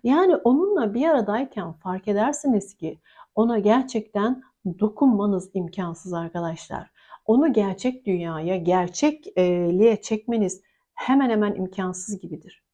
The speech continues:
O farklı bir dünyadadır. Farklı bir katmanda, farklı bir boyuttadır. Size hayaller üretir ve ürettiği hayallere inanmanızı ister. Eğer onun ürettiği hayallere inanmazsanız,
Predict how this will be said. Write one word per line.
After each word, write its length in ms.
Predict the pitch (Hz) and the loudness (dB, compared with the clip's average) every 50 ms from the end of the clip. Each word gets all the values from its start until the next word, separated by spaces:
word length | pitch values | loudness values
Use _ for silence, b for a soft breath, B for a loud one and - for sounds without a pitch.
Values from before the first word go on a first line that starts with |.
| _ _ _ _ _ _ _ _ _ _ _ _ _ _ | _ _ _ _ _ _ _ _ _ _ _ _ _ _
O 400 | 277 339 392 403 359 - - - | 6 6 6 4 0 -2 -8 -12
farklı 360 | - - 196 - - - 311 | -10 -10 -10 -10 -2 0 0
bir 100 | 302 262 | 2 2
dünyadadır. 720 | 196 190 180 170 170 165 156 160 160 - - - - - _ | 2 0 0 -2 -6 -8 -8 -10 -10 -12 -14 -14 -16 -20 _
Farklı 380 | _ - 190 185 190 190 330 330 | _ -2 -2 -2 0 -2 0 0
bir 120 | 330 - | 0 -2
katmanda, 560 | - - 202 202 - - 170 175 180 196 254 | -2 -4 -4 -4 -6 -8 -8 -8 -4 -4 -6
farklı 420 | 254 254 - 190 185 185 - 262 247 | -6 -4 -4 -4 -4 -4 -6 -4 -2
bir 140 | 262 196 170 | -2 -2 -2
boyuttadır. 680 | 170 170 175 175 - _ 196 190 196 190 - - _ _ _ _ _ _ _ _ _ | -2 -4 -4 -6 -4 _ -4 -4 -4 -8 -12 -14 _ _ _ _ _ _ _ _ _
Size 400 | - - - 196 180 226 262 302 | -12 -6 -6 -2 2 2 2 2
hayaller 680 | 311 - - 214 196 196 196 196 196 208 233 254 269 262 | 2 -2 -4 -2 -2 0 0 2 2 4 4 4 4 2
üretir 440 | - 190 180 175 180 - 330 349 349 | 0 0 0 0 0 -2 -2 -2 -2
ve 100 | - 208 - - - _ | -4 -6 -6 -10 -8 _
ürettiği 480 | - 190 214 214 214 - _ 277 302 311 | 0 0 0 0 -2 -4 _ -4 -2 -2
hayallere 720 | 220 - 202 190 196 208 214 226 226 214 190 - - 330 | -2 -4 -2 0 2 2 2 2 2 2 2 2 2 2
inanmanızı 680 | - 208 202 190 185 190 190 185 190 190 214 233 - 339 | 0 -2 -2 -2 -2 -4 -4 -4 -2 -2 -2 -2 -2 -4
ister. 380 | - 415 - - - - - - _ _ _ _ _ _ _ _ _ _ _ _ _ _ - | -6 -8 -10 -12 -14 -16 -16 -16 _ _ _ _ _ _ _ _ _ _ _ _ _ _ -2
Eğer 300 | 185 202 247 294 320 - | 2 4 4 4 4 2
onun 240 | - 226 247 320 381 | 2 2 2 2 2
ürettiği 540 | 440 392 381 339 - - - - - 196 180 | 4 4 4 4 2 -2 -4 -4 -2 -2 -2
hayallere 560 | 170 180 180 170 160 160 165 156 165 165 - | -2 -4 -4 -4 -4 -4 -6 -6 -6 -8 -8
inanmazsanız, 1000 | - - 180 190 196 202 220 240 302 339 330 - - 220 196 180 170 - - _ | -10 -8 -6 -4 -2 0 2 2 2 2 2 -2 -6 -6 -6 -6 -8 -10 -16 _